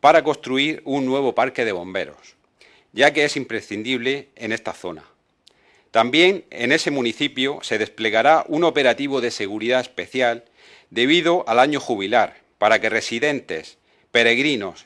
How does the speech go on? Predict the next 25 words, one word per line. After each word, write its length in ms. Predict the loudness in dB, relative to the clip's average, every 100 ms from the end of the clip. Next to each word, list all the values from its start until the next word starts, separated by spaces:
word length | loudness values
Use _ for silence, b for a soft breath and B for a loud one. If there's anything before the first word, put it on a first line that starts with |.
| -6
y 140 | -4
visitantes 720 | -2 -2 0 0 -2 -6 -6 -12 b b b
gocen 360 | 0 2 2 2
de 100 | 2
las 160 | 2 2
debidas 380 | 0 0 0
garantías 720 | 0 -2 -2 -4 -4 -4 -6 -8
de 100 | -6
seguridad 680 | -6 -8 -8 -2 0 0 -4
y 160 | -6
atención 480 | -4 -6 -8 -8 -8
ciudadana. 540 | -8 -10 -6 -6 -6 -12 _ _ _ _ _ b b b b b
Estos 280 | -8 -4 -2
presupuestos 720 | -2 -6 0 0 0 -4 -8 -8 _ _
también 360 | -2 -2 0 -2
resaltan 680 | -2 0 0 0 -2 -4 -6 b b b _ _ _ _ _ 0
por 140 | 2
la 120 | 4
simplificación 760 | 2 -2 -8 -8 -6 -6 -2 -2
administrativa, 840 | -2 -4 -10 -10 -12 -10 -10 -12 -18 _ _
la 180 | -4 -2
digitalización 840 | -2 -6 -8 -8 -6 -6 -4 -4 -2
de 100 | 0
la 80 |
administración 840 | 0 -2 -8 -10 -12 -6 -4 -4